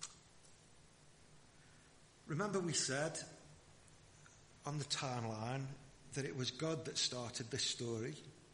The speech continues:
calling Abraham, calling Moses.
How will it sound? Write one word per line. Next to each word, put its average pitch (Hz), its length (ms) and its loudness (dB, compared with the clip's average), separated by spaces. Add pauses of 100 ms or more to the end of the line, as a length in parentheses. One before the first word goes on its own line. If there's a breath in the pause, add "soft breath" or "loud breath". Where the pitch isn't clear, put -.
(2250 loud breath)
calling 143 380 2
Abraham, 120 580 2 (840)
calling 151 400 2
Moses. 110 760 0